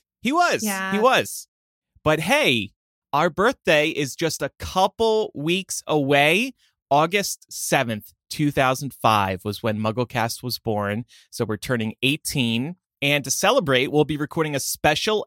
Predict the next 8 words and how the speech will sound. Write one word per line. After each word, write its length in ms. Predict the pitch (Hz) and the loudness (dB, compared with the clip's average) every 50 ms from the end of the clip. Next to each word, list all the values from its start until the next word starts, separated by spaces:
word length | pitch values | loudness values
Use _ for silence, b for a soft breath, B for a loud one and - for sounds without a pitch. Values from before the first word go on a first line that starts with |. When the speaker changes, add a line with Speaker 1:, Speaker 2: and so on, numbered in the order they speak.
| - - | 0 2
Speaker 1:
episode. 680 | 156 151 - - 139 - - 135 127 127 139 185 220 B B B B B B | 2 2 2 0 -2 0 0 2 4 4 4 4 2 B B B B B B
And 80 | 185 208 | -2 -2
we 120 | 226 226 | 2 2
want 260 | 226 240 240 208 160 | 2 2 2 0 -4
you, 480 | 160 160 214 302 320 269 240 240 269 277 - _ _ | -4 -2 0 0 2 0 0 -2 -2 -4 -6 _ _
the 100 | 220 214 | 4 4
listeners, 720 | 208 226 262 - - 254 226 214 214 214 220 220 - - - | 6 4 4 2 0 -4 -4 -4 -4 -4 -4 -6 -8 -10 -6
involved. 800 | - 196 202 202 160 220 214 254 262 220 151 117 95 - - - | -4 -2 -2 0 2 2 4 4 4 4 2 2 0 -6 -16 -20